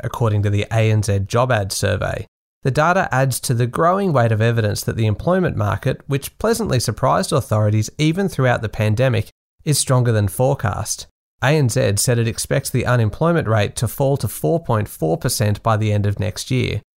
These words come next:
It's currently five point six percent. Checking the Aussie dollar, currently trading at seventy-seven point four U S cents.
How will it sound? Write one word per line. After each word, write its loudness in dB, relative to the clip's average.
It's -4
currently 2
five -2
point -2
six -6
percent. -4
Checking 2
the 4
Aussie 2
dollar, 4
currently 0
trading 2
at -2
seventy-seven 0
point -2
four 0
U 0
S 2
cents. 0